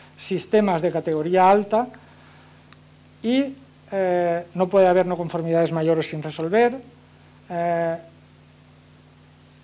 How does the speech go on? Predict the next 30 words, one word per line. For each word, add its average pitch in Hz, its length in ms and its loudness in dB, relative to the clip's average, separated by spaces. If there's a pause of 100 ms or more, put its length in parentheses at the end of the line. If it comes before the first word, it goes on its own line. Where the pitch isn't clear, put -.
cuantas 185 380 2
menos 202 340 2
desviaciones 196 800 0 (800)
pendientes, 196 800 0 (180)
mejor 180 300 0
para 196 180 6
su 170 120 -2
concesión, 185 460 2
porque 175 180 -4
esa 214 160 0
concesión 208 480 0
la 202 80 6
hace 190 140 0
el 165 100 -4
C - 100 -16
C 170 220 0
N, 175 240 -2 (460)
no 180 120 2
la 185 140 8
hace 185 160 2
la 185 100 4
entidad 175 280 0
de 165 100 -2
certificación. 156 760 -4 (1300)
Eh, 190 360 2 (640)
y 196 100 -4
si 202 160 -4
no 220 120 4
es 226 220 0 (160)
posible 220 840 0